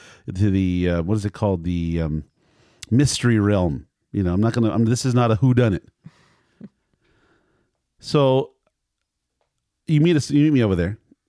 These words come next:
And I see the, I go inside, and the night, places, you know, it used to be, I think, in the old, uh, Firehouse Pizza, or, uh, there's a place called, um, Los Charros, I guess what it's called,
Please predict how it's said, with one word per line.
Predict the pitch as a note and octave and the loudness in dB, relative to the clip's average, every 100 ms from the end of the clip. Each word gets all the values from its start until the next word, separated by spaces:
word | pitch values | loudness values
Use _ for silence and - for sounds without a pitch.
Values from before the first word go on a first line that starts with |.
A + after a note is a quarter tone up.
| _ _ _ _ | _ _ _ _
And | B2 A#2+ A#2 A#2 A#2 A#2 | 0 0 2 2 0 0
I | A2 A#2+ | 0 0
see | - G#3 | 0 -2
the, | G#3 | 0
I | B2+ B2 | 0 2
go | C3 | 2
inside, | C#3 C#3 B2+ A2 A2+ | 2 2 2 2 0
and | B2+ | 0
the | D3 | 2
night, | D#3+ F#3 D3 | 2 -2 -2
places, | G#3+ C4 A#3+ | -2 -2 -2
you | B3 | 0
know, | F#3 A3+ | 0 -2
it | D#3+ | -2
used | D#3+ E3 | 0 -2
to | E3+ | -4
be, | F3 E3 | -2 -2
I | |
think, | D#3+ | 0
in | D#3+ | 2
the | C3+ | 2
old, | C#3+ C#3 A#2+ | 2 0 0
uh, | A2+ | -2
Firehouse | - C#3 C#3+ D3 C#3+ - | 0 0 2 2 0 -2
Pizza, | D#3+ D3+ - D3+ D3 D3+ - - | -4 -2 0 0 0 0 -4 -2
or, | G#2+ G2 G2 G2 G2 - | 0 2 2 2 0 -2
uh, | G2 G2 G2 | -2 0 -2
there's | G#2 G#2+ | -2 -2
a | G#2 | -2
place | B2+ | -4
called, | - A#2 G#2+ G2+ F#2+ | -2 -2 0 -2 -2
um, | G#2 G2+ F#2 F#2 - _ _ _ _ _ _ - | 0 0 -2 -6 -10 _ _ _ _ _ _ -4
Los | A#2+ - | -2 0
Charros, | C3 B2 C3 D#3 - - _ _ _ _ _ - | 0 0 0 -2 -6 -18 _ _ _ _ _ -8
I | |
guess | C3 B2 | -6 -4
what | A#2+ | -4
it's | |
called, | - B2 B2+ | -2 -2 -2